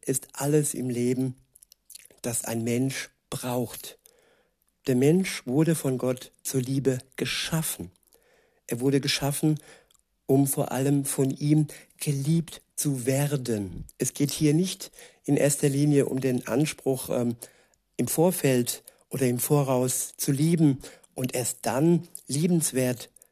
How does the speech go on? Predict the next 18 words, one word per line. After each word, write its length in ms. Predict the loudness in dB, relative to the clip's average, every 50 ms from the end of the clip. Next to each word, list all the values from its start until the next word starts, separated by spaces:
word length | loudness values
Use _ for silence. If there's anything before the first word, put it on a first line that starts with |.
| _ _
zu 140 | -4 -4 0
sein 460 | 4 4 6 6 6 6 4 2 0
für 240 | -2 -4 -4 -6 -6
Gott. 500 | -2 0 2 2 2 2 -2 -6 -6 -10 _ _ _ _ _ _ _ -2
Nein, 380 | 0 2 4 4 6 4 4
wir 100 | 4 2
müssen 300 | 2 2 0 0 -4 -6
keine 380 | -6 -6 -4 0 2 2 2 0
Vorleistung 800 | 0 -2 0 2 2 2 2 2 0 -2 -2 -2 -2 -2 -2 -4
bringen. 420 | -2 -2 0 2 2 2 2 0 -4 -10 _ _ _ -4
Wir 140 | -2 2 4
wurden 340 | 4 4 6 4 2 0 -2 -6
erschaffen 680 | -6 -4 -4 0 0 0 0 2 4 4 4 4 2 -2 -10 -20 -20 _ _
von 340 | -4 2 4 6 6 6 4
unserem 540 | 4 4 4 4 4 2 0 -2 -2 -4
Schöpfer, 600 | -4 -4 -4 -4 -4 -4 -4 -2 -2 -2 -2 -2 -6 -10 -20 -20 _ _
damit 480 | -6 -4 -2 -2 -2 -2 -4 -6 -8 -8
wir 400 | -6 -2 0 2 2 2 0